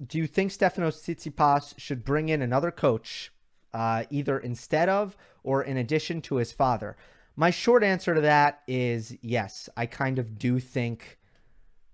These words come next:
I, I do think that, um, he should look into that.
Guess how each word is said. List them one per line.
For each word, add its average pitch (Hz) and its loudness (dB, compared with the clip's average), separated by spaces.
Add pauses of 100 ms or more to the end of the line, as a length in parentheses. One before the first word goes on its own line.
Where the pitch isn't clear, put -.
(560)
I, 117 -2 (140)
I 117 -4
do 120 -2
think 117 -6
that, 107 -2 (600)
um, 104 -6 (140)
he 120 -6
should 110 -4 (100)
look 113 -4
into 110 -4
that. 107 -2